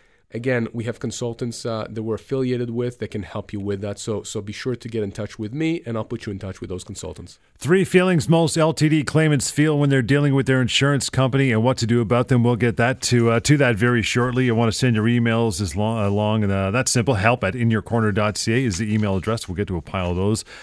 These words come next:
Speaker 2: as the show continues. The number, one eight five five eight two one fifty-nine hundred. And a reminder, Global T V, that is when the show happens, Sundays at eight thirty in the morning.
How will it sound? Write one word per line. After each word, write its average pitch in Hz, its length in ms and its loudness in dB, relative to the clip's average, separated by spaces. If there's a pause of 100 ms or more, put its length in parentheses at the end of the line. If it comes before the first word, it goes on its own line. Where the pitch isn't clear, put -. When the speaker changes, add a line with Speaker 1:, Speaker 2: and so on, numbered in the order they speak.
(360)
Speaker 2:
as 98 200 0
the 98 100 -2
show 107 260 0
continues. 107 560 0
The 92 80 0
number, 90 240 0
one 85 180 -2
eight 90 140 -2
five 73 320 -6
five 92 340 -6
eight 82 200 -6
two 98 180 0
one 87 260 0
fifty-nine 80 600 -4
hundred. 92 320 0
And 82 140 0
a 82 40 -2
reminder, 85 520 0
Global 92 400 0
T 98 240 -4
V, 90 220 0
that 82 180 -2
is 78 120 -6
when 90 180 -2
the 82 60 -2
show 92 260 -2
happens, 90 380 -2
Sundays 87 380 0
at 85 100 -4
eight 92 160 -4
thirty 90 320 -2
in 85 60 0
the 85 80 0
morning. 90 320 2